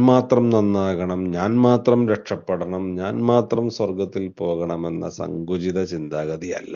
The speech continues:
വേണ്ടത്. മറ്റുള്ളവരെ കൂടി പരിഗണിക്കണം. ഞാൻ നന്നാകണം, എൻ്റെ കൂട്ടുകാർ നന്നാവണം, മറ്റു മുസ്ലിം സഹോദരങ്ങൾ നന്നാകണം, എല്ലാവരും രക്ഷപ്പെടണം എന്ന ചിന്ത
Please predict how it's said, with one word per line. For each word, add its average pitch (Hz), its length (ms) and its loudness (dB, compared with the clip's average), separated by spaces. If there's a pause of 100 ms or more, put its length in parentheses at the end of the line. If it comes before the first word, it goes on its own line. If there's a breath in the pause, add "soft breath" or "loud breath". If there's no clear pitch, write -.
വേണ്ടത്. 50 440 -10 (1160 soft breath)
മറ്റുള്ളവരെ 90 680 2
കൂടി 82 260 -2
പരിഗണിക്കണം. - 720 -6 (240)
ഞാൻ 78 300 -8
നന്നാകണം, 80 680 -6 (640)
എൻ്റെ 71 180 -8
കൂട്ടുകാർ 82 600 -2
നന്നാവണം, 87 600 -2 (580)
മറ്റു - 240 -10
മുസ്ലിം 80 400 -4
സഹോദരങ്ങൾ 90 680 -2
നന്നാകണം, 92 640 -2 (600 soft breath)
എല്ലാവരും 87 880 -2
രക്ഷപ്പെടണം 80 680 -2 (1300)
എന്ന 101 320 0 (200)
ചിന്ത 92 340 0